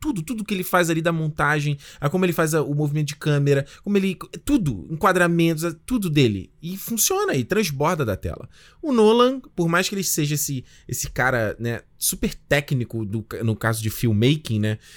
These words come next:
mesmo assim, eu acho que tem alguma coisa aí dele que não sai. Eu acho que isso é uma coisa do, da persona dele mesmo.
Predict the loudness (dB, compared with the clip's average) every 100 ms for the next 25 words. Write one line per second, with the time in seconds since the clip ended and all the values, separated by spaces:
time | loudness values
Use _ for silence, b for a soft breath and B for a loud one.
0 | B B 0 2 2 2 2 4 2 0
1 | 0 0 2 0 0 2 2 2 0 0
2 | 0 -2 -2 0 2 4 4 4 4 4
3 | 0 -2 -2 0 0 0 -2 -4 -6 -4
4 | -2 -2 -4 -2 -2 0 0 0 0 0
5 | 2 4 4 2